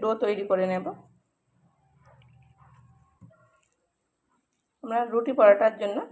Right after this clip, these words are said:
যেই রকম আটার ডো তৈরি করি, ঠিক সেই রকমভাবেই তৈরি করব। খুব বেশি শক্তও না, আবার খুব বেশি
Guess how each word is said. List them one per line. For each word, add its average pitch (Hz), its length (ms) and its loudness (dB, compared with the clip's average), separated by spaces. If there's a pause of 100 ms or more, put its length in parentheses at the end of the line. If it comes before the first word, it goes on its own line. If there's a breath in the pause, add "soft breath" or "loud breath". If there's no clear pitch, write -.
যেই 220 220 -2
রকম 226 200 -4 (400)
আটার 214 340 -2
ডো 208 80 0 (140)
তৈরি 214 260 -8
করি, 262 160 -4 (160)
ঠিক 277 120 -10 (100)
সেই 196 220 -2
রকমভাবেই 208 440 -2 (100)
তৈরি 269 280 -4
করব। 190 180 -4 (1200)
খুব 247 100 -2 (100)
বেশি 208 260 -10
শক্তও 226 540 -4
না, - 80 -6 (240)
আবার 202 160 -2 (100)
খুব 208 120 -14 (120)
বেশি 196 180 -10